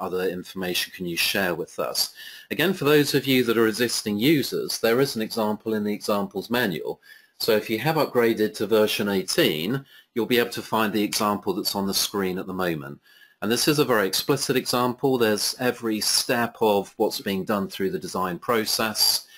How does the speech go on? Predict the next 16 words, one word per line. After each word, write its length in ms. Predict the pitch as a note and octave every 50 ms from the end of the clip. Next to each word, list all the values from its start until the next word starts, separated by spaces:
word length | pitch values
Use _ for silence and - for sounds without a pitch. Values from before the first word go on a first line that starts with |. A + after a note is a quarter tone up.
| - - - - _ _ _ -
Uh, 200 | F#2+ F#2 F#2 F#2
so 360 | - - - G#2+ G2 F#2+ F#2+
it's, 380 | F#2+ F#2 - - - - - G2
um, 480 | F#2+ F#2 F2+ F2+ F#2 F2+ F2+ F2+ - -
it's 380 | G2 - - - - - - _ _ _
pretty 200 | - A#2 A#2+ G#2+
easy 260 | G2+ F#2+ G2 F#2+ F2
to 140 | - F#2+ -
follow, 340 | - - G2+ F#2+ G2 F#2+
and 100 | F#2+ F#2
it 80 | G2+ -
should 220 | - - G2+ -
give 160 | - F#2+ F2+ F2+
you 160 | F#2 F#2 F2+
a 60 | F2
comprehensive 1000 | - - - G2 F#2 - F#2 F2 F2+ F2+ E2 D#2 - - F#2+ F2 E2+ - -